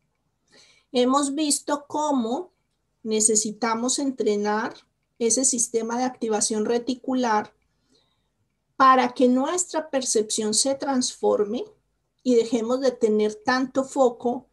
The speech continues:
en lo que no, en lo negativo, en lo que no está, y empecemos a tener foco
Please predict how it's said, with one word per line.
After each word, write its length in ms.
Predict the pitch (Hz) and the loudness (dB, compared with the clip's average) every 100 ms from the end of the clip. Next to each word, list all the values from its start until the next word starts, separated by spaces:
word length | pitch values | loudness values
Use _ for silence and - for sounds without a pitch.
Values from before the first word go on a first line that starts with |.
| _ | _
en 160 | 220 214 | 0 2
lo 160 | 208 | 2
que 160 | 208 202 | -2 -2
no, 400 | 214 285 269 - _ _ - | 0 2 0 -4 _ _ -12
en 120 | 202 | -10
lo 100 | 196 | -8
negativo, 760 | 214 214 214 - 269 240 247 - _ _ | -8 -8 -8 -4 0 0 0 -4 _ _
en 140 | 208 202 | -10 -8
lo 160 | 190 | -8
que 120 | - 202 - | -8 -8 -10
no 160 | 233 208 | -6 -4
está, 520 | 208 - 277 254 254 _ _ - - _ - | -4 -2 2 2 0 _ _ -20 -20 _ 0
y 120 | 254 | 2
empecemos 520 | 247 254 247 247 254 | 4 4 4 2 0
a 120 | 285 | -2
tener 320 | 277 247 214 - | -2 -2 -2 0
foco 500 | 285 262 247 247 | 4 4 4 -2